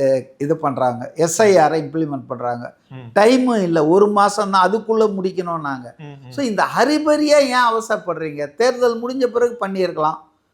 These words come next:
Speaker 1: சட்டமன்ற தேர்தலுக்கு முன்னால கூட பண்ணியிருக்கலாம். இப்ப
Speaker 2: ம்.
Speaker 1: பல எதிர்க்கட்சிகளுடைய அந்த, அந்த இதுவே எதிர்ப்பே ஒண்ணு என்னன்னா, எஸ் ஐ ஆரே வேணான்னு யாரும் சொல்ல முடியாது.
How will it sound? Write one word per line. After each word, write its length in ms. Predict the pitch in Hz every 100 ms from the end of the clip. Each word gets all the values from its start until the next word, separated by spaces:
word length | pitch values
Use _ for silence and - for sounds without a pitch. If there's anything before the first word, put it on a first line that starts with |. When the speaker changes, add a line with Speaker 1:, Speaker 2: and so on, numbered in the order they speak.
| _
Speaker 1:
சட்டமன்ற 580 | - 196 - 233 226 214
தேர்தலுக்கு 540 | 196 208 196 196 185 190
முன்னால 300 | 202 214 208
கூட 140 | 214 208
பண்ணியிருக்கலாம். 520 | 165 165 156 139 135
இப்ப 440 | 131 127 170 208 151 - _ _
Speaker 2:
ம். 140 | - 110
Speaker 1:
பல 220 | 139 165
எதிர்க்கட்சிகளுடைய 1500 | 147 165 254 262 247 240 220 214 202 185 180 170 170 165 165 _
அந்த, 360 | 123 131 135 127
அந்த 480 | 135 139 143 - _
இதுவே 720 | - 190 180 226 240 233 170
எதிர்ப்பே 420 | 185 262 - 247 247
ஒண்ணு 280 | 214 190 185
என்னன்னா, 460 | 170 135 135 190 - _ _
எஸ் 340 | - 175 190 277
ஐ 120 | 277
ஆரே 280 | 269 262 277
வேணான்னு 540 | 220 226 262 262 262
யாரும் 340 | 240 214 226 226
சொல்ல 220 | 208 220
முடியாது. 600 | 226 175 151 120 120